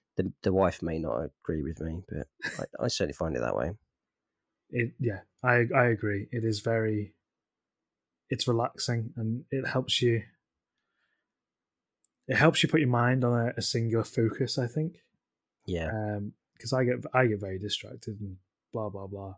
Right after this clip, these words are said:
Speaker 1: <laughs>
Speaker 2: Um, but with painting, I can just sit and focus.
Speaker 1: Yeah.
Speaker 2: It's one of the few things I can sit and focus on in my life. And I'm very, very glad I found it, to be honest.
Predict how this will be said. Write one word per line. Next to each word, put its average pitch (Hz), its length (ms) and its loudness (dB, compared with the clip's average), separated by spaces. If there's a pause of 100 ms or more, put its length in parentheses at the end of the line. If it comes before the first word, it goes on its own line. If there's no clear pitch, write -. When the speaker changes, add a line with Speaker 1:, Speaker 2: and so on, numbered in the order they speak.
(280)
Speaker 1:
<laughs> 110 220 2 (240)
Speaker 2:
Um, 98 380 -4 (460)
but 127 180 0
with - 220 -8
painting, 123 380 0
I 113 120 -4
can 120 120 -2
just - 260 -2
sit 113 160 0
and 110 140 -8
focus. - 640 -2 (560)
Speaker 1:
Yeah. 87 180 -2
Speaker 2:
It's 80 120 -6
one 113 140 -2
of 110 40 -2
the - 60 -8
few 120 120 0
things 110 200 -2
I 104 60 -4
can 113 120 -4
sit - 280 -4
and 110 120 -8
focus 110 300 -6
on 113 100 -2
in 113 80 -2
my 107 80 -4
life. 117 260 -4 (100)
And 104 300 -10 (920)
I'm 110 120 -2
very, 101 480 0 (880)
very 113 180 0
glad 101 260 -4
I 107 60 -2
found 104 360 -4
it, - 100 -6 (420)
to - 80 -12
be 113 60 -4
honest. 120 380 -6